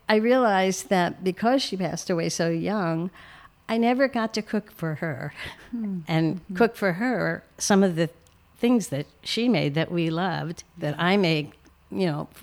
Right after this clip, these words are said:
Speaker 1: the way she made.
Speaker 2: Yeah.
Speaker 1: So it would be probably, like, a Friday night dinner, which is like this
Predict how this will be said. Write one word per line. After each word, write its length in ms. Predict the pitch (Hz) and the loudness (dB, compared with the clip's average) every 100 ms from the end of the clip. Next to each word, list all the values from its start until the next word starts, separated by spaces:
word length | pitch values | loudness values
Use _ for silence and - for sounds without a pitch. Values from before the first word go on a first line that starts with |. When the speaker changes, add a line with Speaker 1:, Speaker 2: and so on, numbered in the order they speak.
| - | -8
Speaker 1:
the 100 | 175 | -2
way 140 | 160 165 | 0 -2
she 180 | - 202 | -2 -2
made. 240 | 165 - - _ - | -4 -8 -20 _ -16
Speaker 2:
Yeah. 200 | 202 202 190 180 | -14 -12 -14 -12
Speaker 1:
So 180 | - 214 | 2 6
it 160 | 208 220 | 6 6
would 220 | 226 185 | 4 6
be 180 | 202 202 | 4 4
probably, 1120 | - 190 190 190 185 190 185 180 175 175 175 | 2 0 0 -2 0 2 4 6 4 2 0
like, 240 | - 165 - | -6 -6 -6
a 60 | |
Friday 500 | - - 160 170 170 | -8 -4 -2 -2 -2
night 400 | 170 165 170 - | 0 0 -2 -4
dinner, 460 | 170 165 165 160 160 | -4 -2 -2 -2 -4
which 240 | 160 147 | -6 -6
is 400 | 160 147 - - - - _ | -6 -6 -8 -14 -18 -20 _
like 320 | - 147 156 - | -8 -8 -8 -8
this 420 | 151 - - - | -8 -8 -12 -18